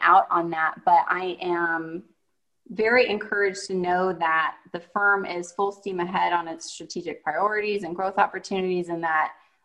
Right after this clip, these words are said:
like you said, David, now it's more important than ever. And I love that we are rising to this challenge and that we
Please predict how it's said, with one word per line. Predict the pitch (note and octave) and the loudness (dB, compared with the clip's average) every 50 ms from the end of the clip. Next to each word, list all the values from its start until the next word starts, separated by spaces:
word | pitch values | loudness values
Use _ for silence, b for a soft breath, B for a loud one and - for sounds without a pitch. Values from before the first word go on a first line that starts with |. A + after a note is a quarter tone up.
| b _ | b _
like | E3+ F#3+ - | -2 -2 -2
you | F#3+ F#3 | -6 -10
said, | - - G#3+ A3 A3 G#3+ | -8 -2 0 0 0 2
David, | A3 F3 D#3+ D#3+ D#3 E3 D#3+ D#3+ D#3+ - - _ _ - | 0 -2 -2 -2 -2 -2 -4 -4 -6 -8 -16 _ _ -10
now | - F3 F#3 F3+ F#3 G3 G3+ G3+ F#3 E3+ D#3+ D#3+ E3 | -4 -2 0 2 4 6 6 8 8 8 6 6 2
it's | E3 F3 F3 - - | -4 -6 -6 -6 -6
more | F#3 F3+ F#3 F3+ | -2 -2 0 0
important | F3 F3 F3 F3 - F3+ E3 E3 E3+ D#3 D#3 D#3 | 0 -2 -2 -2 -4 -4 -4 -4 -6 -8 -8 -8
than | - D#3 D3 - | -8 -8 -6 -2
ever. | - G3+ A3+ A3 F3+ E3 D#3 D3+ D3+ D3 - | 2 2 2 2 2 -2 0 0 0 -2 -4
And | - E3+ E3+ | -4 -2 0
I | E3 E3+ | 0 0
love | E3+ F3 F3+ G3 G#3+ A3 G#3 G#3 G#3 - _ _ - - | 0 0 4 8 10 10 8 8 4 -8 _ _ -4 2
that | G3+ F3+ E3+ E3+ F3 F3 E3 - - - - - _ - | 4 4 6 8 8 6 6 4 0 -10 -18 -20 _ -14
we | F3+ E3+ F3 F#3+ F#3 F#3 F#3 F#3 F3+ - | -12 -4 0 2 4 4 4 4 4 4
are | - E3+ E3+ E3+ E3 | 4 6 6 6 6
rising | E3 E3+ E3 E3 F3+ F3+ F#3 F3+ F3 F3 | 8 8 8 8 6 4 2 0 0 0
to | - - F#3 F3 | 0 -2 -2 -2
this | E3 E3 E3 E3+ - - | -2 -4 -6 -6 -8 -10
challenge | - - F#3+ F#3 F#3 F#3 F3+ F3+ F3 E3+ D#3+ D#3+ E3 D#3+ - - _ | -8 -4 0 2 2 4 4 2 2 0 -2 -4 -10 -10 -10 -6 _
and | E3 E3+ E3+ E3+ E3+ E3 | -6 -4 -4 -8 -4 0
that | F3 E3 E3 E3 D#3+ D#3 D#3 D3 - - - _ - | 2 2 4 4 4 4 2 0 -2 -6 -10 _ -10
we | F#3 F3 F#3+ F#3+ F3+ F3+ F#3 F3 - | -8 -4 -2 0 0 0 -2 -4 -8